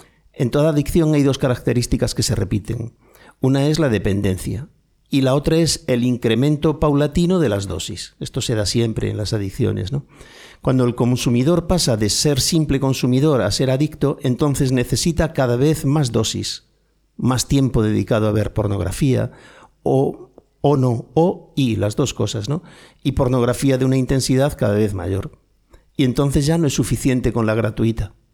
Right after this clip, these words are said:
digamos con la de baja intensidad, se necesitan dosis de mayor dureza. Esas dosi-, esas dosis, por lo que dicen los estudiosos de este tóxico, son muy caras.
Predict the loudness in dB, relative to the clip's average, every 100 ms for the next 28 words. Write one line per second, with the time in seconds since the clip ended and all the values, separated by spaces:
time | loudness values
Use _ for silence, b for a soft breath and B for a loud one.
0 | _ _ _ _ -18 -6 0 2 2 0
1 | 0 0 2 2 0 0 0 0 0 0
2 | 0 -2 -4 -8 -4 0 0 0 0 0
3 | 0 0 0 0 -2 0 0 0 0 -2
4 | -4 -6 -8 -14 b b b b b -4
5 | 0 0 0 0 0 -2 -2 -2 0 0
6 | 0 0 -2 -2 -2 -2 0 0 0 0
7 | 0 0 0 -2 -2 0 0 0 0 0
8 | -2 0 0 0 0 -2 -2 -2 -2 0
9 | 0 0 -2 -8 -8 -14